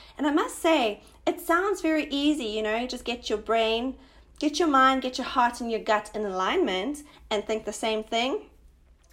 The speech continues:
Oh my gosh. <laughs> It is a dream, and it is something I definitely, definitely am working towards.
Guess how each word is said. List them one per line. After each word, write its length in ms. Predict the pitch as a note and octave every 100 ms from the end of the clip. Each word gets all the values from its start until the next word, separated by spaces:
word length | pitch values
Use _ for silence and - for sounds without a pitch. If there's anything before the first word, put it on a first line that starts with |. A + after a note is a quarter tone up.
| _ -
Oh 140 | A#3 B3
my 120 | B3+
gosh. 720 | G3 - D#3 C#5+ - - - - - - - -
<laughs> 0 |
It 1040 | E4+ E4+ E4+ E4+ D4 E4+ - - - C4
is 140 | C4 B3+
a 100 | B3+
dream, 460 | G#3+ A#3+ G3+ F#3
and 80 | G3+
it 100 | G3
is 240 | G#3 G#3+
something 400 | - B3+ C4+ C#4
I 200 | G#3+ A3 - -
definitely, 800 | C4 B3 - A3 G3 - E3 F3 - - - -
definitely 840 | - F4 F4 D#4 B3+ - E3+ D#3+ -
am 220 | G3+ F#3+
working 500 | F#3+ F3+ - F3+ F3
towards. 680 | F3 F3+ E3+ D#3 D#3 -